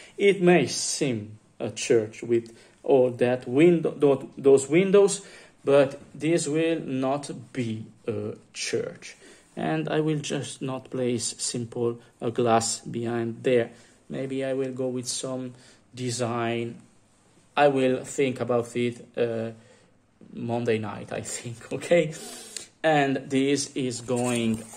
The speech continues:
there, guys, okay, up there on the left side. Then I will have, uh, s-, more parts. I will have to, uh, cut the l-, front left side, the right left side,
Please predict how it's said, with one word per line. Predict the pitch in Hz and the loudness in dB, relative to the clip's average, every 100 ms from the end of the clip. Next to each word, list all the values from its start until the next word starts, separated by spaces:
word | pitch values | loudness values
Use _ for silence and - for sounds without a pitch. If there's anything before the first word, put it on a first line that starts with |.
| - - 120 | -20 -16 -10
there, | 110 107 113 131 165 | -8 -4 -2 0 0
guys, | 143 135 160 175 175 - 120 | -2 0 0 -2 -4 -8 -12
okay, | - 139 160 - | -6 -4 -4 -6
up | 131 117 - | -8 -8 -6
there | 113 123 151 170 - _ - | -4 0 0 -2 -10 _ -12
on | 120 113 | -10 -6
the | 110 | -8
left | 110 113 - | -8 -12 -10
side. | - - - - - - - - | -8 -8 -10 -16 -20 -20 -20 -10
Then | 139 139 135 | 0 2 4
I | 131 127 | 2 2
will | 127 127 | 2 4
have, | 127 127 127 120 | 4 4 2 0
uh, | 120 127 - - | -4 -6 -10 -18
s-, | - - _ _ _ | -18 -20 _ _ _
more | 143 127 | 2 2
parts. | 120 131 120 117 - | 2 4 4 2 -2
I | 123 | -2
will | 127 123 | -2 0
have | 123 120 - - - | 2 0 -4 -10 -4
to, | 117 113 113 110 - - _ | 0 2 2 -2 -10 -20 _
uh, | 131 120 | -10 -8
cut | - 127 117 113 123 | 0 2 2 0 -2
the | 120 120 - | 0 0 -2
l-, | 123 120 117 | -4 -4 -6
front | - 135 147 165 | -4 2 2 2
left | 170 170 170 | 4 4 2
side, | - 185 151 113 113 - - | 0 2 4 2 -2 -10 -8
the | 110 | -6
right | 110 127 160 170 | 0 4 4 4
left | 165 170 | 0 0
side, | - 175 147 113 113 | -2 -2 0 0 0